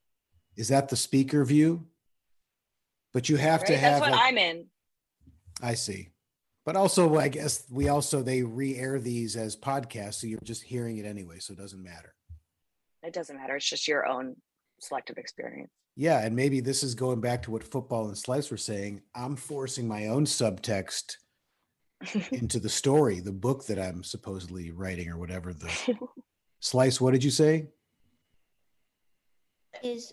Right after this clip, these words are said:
Speaker 3: uh, um, you know, I've never been asked to paraphrase myself, so I, I don't think I can. It's like, I don't know.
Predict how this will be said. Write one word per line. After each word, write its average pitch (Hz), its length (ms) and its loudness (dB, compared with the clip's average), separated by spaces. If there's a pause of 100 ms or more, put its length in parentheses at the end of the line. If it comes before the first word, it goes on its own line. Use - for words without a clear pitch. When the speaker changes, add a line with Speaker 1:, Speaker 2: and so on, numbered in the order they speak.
(120)
Speaker 3:
uh, 220 240 -6 (480)
um, 220 400 -6 (720)
you 226 160 -6
know, 226 120 -4
I've 220 220 -10
never 233 240 -4
been 220 160 -2
asked 214 220 -4
to - 60 -14
paraphrase 208 600 -6
myself, - 440 -8
so - 160 -12
I, 214 120 -10 (140)
I 196 60 -10
don't 220 180 -8
think 214 120 -6
I 202 160 -4
can. 196 340 -8 (1040)
It's - 200 -12
like, 190 140 -10 (1300)
I - 60 -12
don't 202 140 -4
know. 202 280 -6